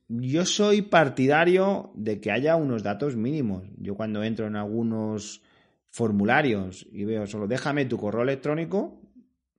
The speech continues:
bueno, imaginaros que yo dejo ahí un correo electrónico que se llama pepe arroba gmail punto com. Y yo digo, "¿para qué quieren eso?". "Hombre, Pedro, detrás se pueden hacer luego campañas de mail marketing, etcétera, etcétera".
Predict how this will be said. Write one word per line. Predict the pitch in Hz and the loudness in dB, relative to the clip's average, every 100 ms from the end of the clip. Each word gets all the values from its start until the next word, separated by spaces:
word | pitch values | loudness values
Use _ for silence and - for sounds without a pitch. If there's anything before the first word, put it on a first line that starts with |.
| - | -12
bueno, | 95 101 98 196 - - | -6 -4 -6 -8 -14 -14
imaginaros | 92 90 90 98 113 | -12 -10 -4 -4 -4
que | 113 | -2
yo | 107 | 0
dejo | 110 101 | 0 -2
ahí | 104 | -2
un | 107 101 | -2 -2
correo | 110 104 | -2 -2
electrónico | 101 104 135 135 | -2 -4 -2 -2
que | 110 | -2
se | 98 | -4
llama | 98 95 95 | -4 -4 -4
pepe | - 139 - 143 | -2 -2 2 4
arroba | 131 135 156 165 165 | 6 4 4 4 4
gmail | 147 120 131 135 120 | 2 0 2 0 0
punto | 117 104 95 | -2 0 -2
com. | 78 85 101 - _ _ _ _ | -6 -12 -16 -20 _ _ _ _
Y | 92 | -12
yo | 90 | -10
digo, | 85 82 | -10 -12
"¿para | - 82 | -14 -12
qué | 92 90 | -10 -6
quieren | 123 107 78 | -4 -4 -6
eso?". | 127 180 - _ _ _ _ _ _ - _ _ _ _ | -8 -12 -14 _ _ _ _ _ _ -20 _ _ _ _
"Hombre, | 92 147 147 143 | -8 -6 -4 -4
Pedro, | 131 131 151 139 123 | -2 -2 0 0 0
detrás | 107 107 123 143 135 | -2 -4 -4 -6 -6
se | - 107 | -8 -6
pueden | 120 120 | -4 -4
hacer | 117 113 | -6 -4
luego | 113 117 | 0 0
campañas | 113 101 101 120 123 113 | 0 -4 -4 -4 -4 -4
de | 104 | -4
mail | 101 101 95 | -2 0 -2
marketing, | 95 139 156 143 127 113 | 0 -2 -2 -4 -6 -6
etcétera, | 104 101 104 101 90 | -6 -8 -8 -8 -6
etcétera". | 135 139 120 85 | -6 -4 -6 -6